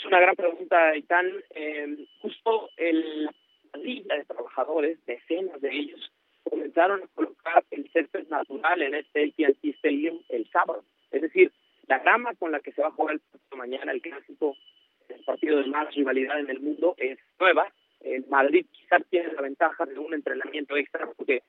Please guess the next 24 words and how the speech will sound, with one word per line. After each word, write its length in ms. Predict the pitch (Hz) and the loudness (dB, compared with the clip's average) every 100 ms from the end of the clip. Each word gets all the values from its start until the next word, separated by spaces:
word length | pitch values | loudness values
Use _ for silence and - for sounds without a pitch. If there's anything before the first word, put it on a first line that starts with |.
| _ _ - | _ _ -6
ayer 300 | 123 135 190 | 0 4 4
el 60 | 170 | 4
equipo 320 | 143 156 143 | 0 -6 -10
blanco 400 | 147 156 156 160 _ _ _ | -6 -6 -2 -4 _ _ _
trabajó 520 | 139 - 120 - 185 | -6 -6 -6 -2 -4
aquí 180 | 165 _ | -4 _
en 80 | - | -18
este 160 | - 156 | -10 -8
escenario, 560 | 143 139 - 156 156 151 | -6 -10 -8 -8 -6 -8
le 60 | |
echamos 300 | 127 143 139 | -12 -12 -12
las 180 | 135 147 | -12 -10
imágenes 380 | - 143 135 131 | -4 -4 -4 -6
a 60 | - | -4
través 240 | - 135 | 0 0
de 40 | 139 | 0
los 140 | 127 | -6
distintos 380 | 127 143 147 135 | -8 -10 -6 -8
espacios 460 | 123 _ 135 147 127 | -8 _ 0 0 4
de 80 | |
E 140 | 135 143 | 2 2
S 80 | - | 4
P 100 | 151 | 6
N, 160 | 151 | 6